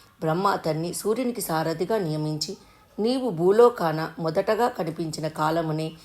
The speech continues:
బ్రహ్మముహూర్త కాలమంటారు. ఆ సమయమున ఏ నక్షత్రాలు, గ్రహాలు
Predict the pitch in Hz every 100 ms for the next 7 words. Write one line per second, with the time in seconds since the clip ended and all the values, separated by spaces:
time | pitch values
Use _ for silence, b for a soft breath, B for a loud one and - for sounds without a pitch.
0 | B B 151 170 185 214 226 254 262 269
1 | 170 160 151 147 151 151 151 151 B B
2 | B - 160 160 160 165 160 160 165 165
3 | 170 165 165 165 - 175 - 160 156 156
4 | 147 151 175 170 165